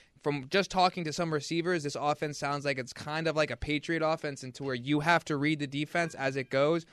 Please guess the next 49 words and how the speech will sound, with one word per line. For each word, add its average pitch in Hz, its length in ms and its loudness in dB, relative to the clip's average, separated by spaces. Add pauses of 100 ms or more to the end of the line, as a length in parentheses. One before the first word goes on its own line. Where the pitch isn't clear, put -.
(180)
Everyone's 151 360 2
gotta 147 180 2
be 147 100 2
on 135 100 0
the 120 80 -6
same 147 320 -4
page. 156 420 0 (120)
Quarterback 160 420 4
has 151 160 -2
to 151 60 -10
be 156 80 0
on 156 60 0
the 151 60 -2
same 165 180 -2
page. 170 360 0
And, 143 300 -6
Jesse, 135 220 -2
as 127 120 0
you 131 100 2
alluded 147 200 2
to, 135 180 -4 (240)
upstairs, 156 520 2 (560)
we're 147 140 4
not 180 160 8
in 160 60 0
the 127 60 -2
film 175 240 4
room 123 100 -2
with 113 100 -4
these 104 140 -6
guys. 98 340 -4 (340)
So 147 120 2
we 190 160 8
don't 185 260 6
know 170 440 6 (440)
if 190 200 8
they're 175 280 6 (460)
doing 196 400 6
everything 175 640 4
correctly 165 560 2
or 147 360 0
not 170 360 2
doing 127 220 -4
anything 117 320 -8
correctly. 120 440 -4 (360)
And 156 120 0
then 147 200 0 (100)
for 160 140 0
the 135 180 -14